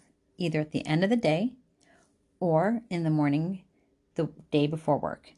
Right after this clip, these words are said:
At this time, I update my schedule with those tasks based on where I had categorized them, which may mean I move things around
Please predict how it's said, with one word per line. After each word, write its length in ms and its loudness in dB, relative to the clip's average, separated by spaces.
At 160 0
this 140 4
time, 260 2
I 100 -2
update 320 -4
my 120 0
schedule 380 -2
with 140 -2
those 240 -4
tasks 580 -2
based 460 -2
on 300 2
where 320 2
I 60 -2
had 220 -2
categorized 540 -2
them, 280 0
which 220 -6
may 140 0
mean 200 0
I 100 4
move 400 0
things 280 0
around 680 2